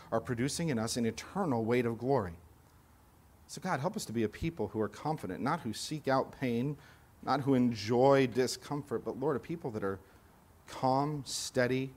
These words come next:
steadfast in the middle of chaos, and joyful even in the midst of strife and hardship and suffering.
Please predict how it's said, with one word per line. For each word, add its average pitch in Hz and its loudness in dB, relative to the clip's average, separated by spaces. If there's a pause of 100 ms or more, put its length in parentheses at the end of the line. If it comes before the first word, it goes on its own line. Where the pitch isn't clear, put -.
(720)
steadfast 107 -2
in 113 0
the 113 0
middle 120 2
of 98 -4
chaos, 95 -4 (800)
and 110 -6
joyful 117 0
even 117 -2
in 117 -2
the 107 -2
midst 110 -6
of - -14
strife 110 -4
and 92 -8
hardship 101 -6
and 87 -10
suffering. 80 -12